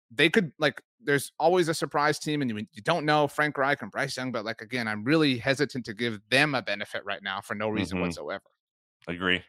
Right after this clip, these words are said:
Speaker 2: I'm winning, and I'm
Speaker 1: Okay.
Speaker 2: winning the next three,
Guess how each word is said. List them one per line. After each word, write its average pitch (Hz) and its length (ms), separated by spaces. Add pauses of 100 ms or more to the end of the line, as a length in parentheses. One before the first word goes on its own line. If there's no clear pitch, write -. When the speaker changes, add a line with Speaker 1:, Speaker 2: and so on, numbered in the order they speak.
Speaker 2:
I'm 90 280
winning, 90 280 (200)
and 78 140
I'm 80 200
Speaker 1:
Okay. 85 60
Speaker 2:
winning 82 300 (400)
the 92 120
next - 480 (140)
three, 80 360